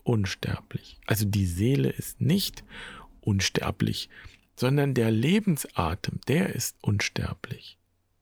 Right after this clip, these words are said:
Und der kann den Körper auch verlassen. So passiert's ja auch. Wir hören auf zu atmen.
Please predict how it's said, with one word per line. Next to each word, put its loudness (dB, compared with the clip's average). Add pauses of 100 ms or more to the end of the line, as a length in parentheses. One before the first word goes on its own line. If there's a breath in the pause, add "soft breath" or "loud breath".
(1300)
Und 0
der 4
kann 0
den 2
Körper 0
auch -4
verlassen. 0
So 0
passiert's -2
ja 2
auch. -2
Wir 2
hören 2
auf -2
zu -4
atmen. -4